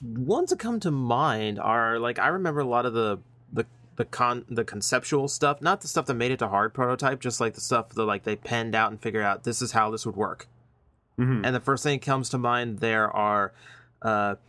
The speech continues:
Speaker 1: the, the crazy G one Megatron into another Decepticon into their vehicle mode thing.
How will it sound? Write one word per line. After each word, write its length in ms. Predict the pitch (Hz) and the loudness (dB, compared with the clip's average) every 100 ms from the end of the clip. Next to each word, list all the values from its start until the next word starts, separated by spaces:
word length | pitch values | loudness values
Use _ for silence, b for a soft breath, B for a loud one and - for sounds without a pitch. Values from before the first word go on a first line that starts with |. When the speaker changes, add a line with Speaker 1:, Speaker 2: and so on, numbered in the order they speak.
| b b b _ - | b b b _ -2
Speaker 1:
the, 160 | 131 - - 110 - _ _ _ - | -2 -4 -18 -18 -18 _ _ _ -6
the 180 | 127 143 | -2 -2
crazy 580 | - 147 180 214 226 185 | 0 0 2 2 0 0
G 380 | - 139 180 | 0 2 2
one 580 | 170 131 143 143 147 139 - | 2 2 2 2 0 -2 -4
Megatron 880 | 117 120 131 143 - 143 139 139 139 | -2 0 0 -2 0 0 2 0 -2
into 460 | 131 123 131 131 | -4 -2 0 0
another 640 | - 113 107 107 110 120 127 | 0 -2 -2 0 2 2 0
Decepticon 880 | 131 - 127 143 139 139 131 135 - | -2 0 0 -2 0 0 2 0 -2
into 380 | 117 120 127 120 | -4 -2 -2 -2
their 320 | 101 110 120 | 2 2 2
vehicle 400 | 104 127 131 135 | 2 0 2 0
mode 380 | 135 139 143 - | 2 2 0 0
thing. 320 | 151 156 | 0 0